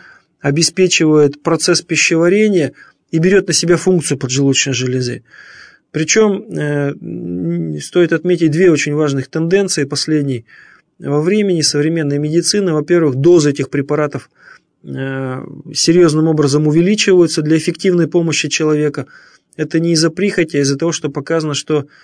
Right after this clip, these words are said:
маленькие дозы стандартные, там, в одной-двух таблетках старых препаратов, они просто не работают. Это дозы для маленьких детишек. То есть дозы должны быть правильными и большими,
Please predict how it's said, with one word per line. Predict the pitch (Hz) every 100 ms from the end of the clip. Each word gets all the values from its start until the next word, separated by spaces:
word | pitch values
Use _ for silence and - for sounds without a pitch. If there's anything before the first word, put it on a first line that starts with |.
| _
маленькие | 170 180 170 156 156
дозы | 175 190 160
стандартные, | - 147 147 160 151 139
там, | 131 131
в | 143
одной-двух | 151 170 139 165 -
таблетках | 151 151 175 175 -
старых | - 156 151
препаратов, | 143 151 156 175 175 151
они | 156
просто | 165 160 151
не | 147
работают. | 147 147 170 180 139 143
Это | 139
дозы | 135 147 135 127
для | 127 127 - - - _ _
маленьких | 143 156 151 135 139
детишек. | 135 143 - 202 170 - - - - - _
То | 151
есть | 139 - _
дозы | - 160 175 151
должны | 156 147 156
быть | 151 143 -
правильными | 165 175 165 156 147
и | 143
большими, | 135 143 - 185 185 151